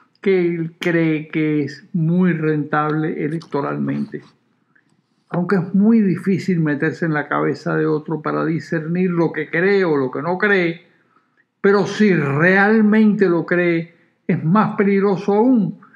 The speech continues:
porque estamos en presencia de un fanático que suscribe las teorías conspirativas más delirantes. En todo caso, lo que Trump consiguió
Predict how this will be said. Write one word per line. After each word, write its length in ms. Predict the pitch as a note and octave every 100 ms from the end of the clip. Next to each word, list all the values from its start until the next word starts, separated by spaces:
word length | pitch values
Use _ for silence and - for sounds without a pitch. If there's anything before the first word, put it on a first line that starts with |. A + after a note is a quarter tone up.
| - _
porque 360 | A3 G#3 - F#3
estamos 540 | F3+ - G#3 G#3+ F#3
en 180 | G3 E3+
presencia 720 | F#3 F3+ - F#3+ F3+ F#3 F#3
de 100 | F3+
un 200 | F3 E3+
fanático 640 | F3 F3 F3 F3 F3 F3
que 100 | E3+
suscribe 680 | D#3 E3+ C#3 - F#3 F#3+ F#3+
las 240 | F#3 D3 -
teorías 420 | E3+ E3+ F3 E3+
conspirativas 840 | F3 D#3 F3 E3 D3+ E3+ E3+ B2
más 340 | C#3 E3 E3+ C3
delirantes. 680 | F3 F3+ F3 D#3+ D#3+ D#3 - _ _ _ _ _ _
En 120 | D#3 F3
todo 240 | A#3 G#3+
caso, 420 | F#3 F3 - D#3 - _ _ _ -
lo 120 | E3+
que 120 | -
Trump 440 | - - A3+ G#3+ G3+
consiguió 800 | F#3+ E3+ - E3+ E3+ F#3+ F#3